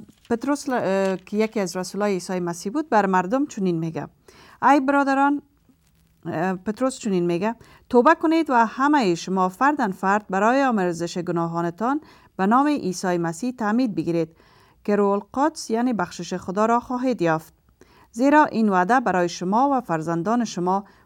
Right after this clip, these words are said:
و برای کسانی است که دور هستند، یعنی هر که خداوند خدای ما او را بخواند.»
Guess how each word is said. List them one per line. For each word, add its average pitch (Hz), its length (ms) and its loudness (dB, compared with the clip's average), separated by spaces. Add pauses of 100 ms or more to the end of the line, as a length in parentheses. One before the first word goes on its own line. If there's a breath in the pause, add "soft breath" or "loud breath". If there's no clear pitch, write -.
و 185 180 0
برای 185 420 0
کسانی 202 440 -2
است 247 340 0
که 214 60 -4
دور 214 220 -2
هستند، 170 540 -4 (320 loud breath)
یعنی 190 220 2
هر 254 220 2
که 311 300 0 (140)
خداوند 208 640 2
خدای 208 380 0
ما 196 240 -2
او 190 200 -4
را 202 100 0
بخواند.» 175 560 -6